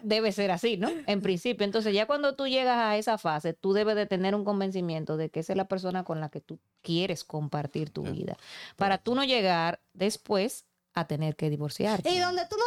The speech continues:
Speaker 3: te tienes que divorciar es aquí, señores, aquí, señores, aquí con nosotros en M C F Group Channel. Con nosotros no tienes que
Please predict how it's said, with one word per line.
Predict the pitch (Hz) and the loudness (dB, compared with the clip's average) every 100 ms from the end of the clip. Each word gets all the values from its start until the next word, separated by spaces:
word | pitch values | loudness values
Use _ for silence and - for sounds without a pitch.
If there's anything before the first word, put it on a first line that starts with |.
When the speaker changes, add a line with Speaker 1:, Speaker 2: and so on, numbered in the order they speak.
| 466 | 0
Speaker 3:
te | |
tienes | 403 370 359 | -2 0 0
que | - | 0
divorciar | 277 339 269 - - 254 233 208 254 370 - - _ | 0 2 2 0 0 0 2 2 0 -2 -8 -20 _
es | 330 294 262 294 - - | 0 2 2 0 -2 -10
aquí, | - 233 - 311 294 247 | -8 -8 -4 0 2 2
señores, | - 220 214 208 208 | 0 0 2 2 2
aquí, | 202 - 247 | -2 -2 -2
señores, | - 214 202 202 196 | 0 0 2 2 2
aquí | 185 - 233 | -2 -4 -2
con | 220 208 | 0 0
nosotros | 202 233 214 208 | 0 0 0 0
en | 269 | 0
M | 339 277 254 | 0 0 0
C | - 226 | 0 2
F | 247 247 | 2 0
Group | 233 330 285 | 0 0 -2
Channel. | - 226 185 202 | -2 -2 -2 -4
Con | - 302 | 0 0
nosotros | 311 311 349 392 277 | 2 0 0 0 0
no | 285 302 | 0 0
tienes | 294 302 277 | 2 2 0
que | - 254 | -2 -4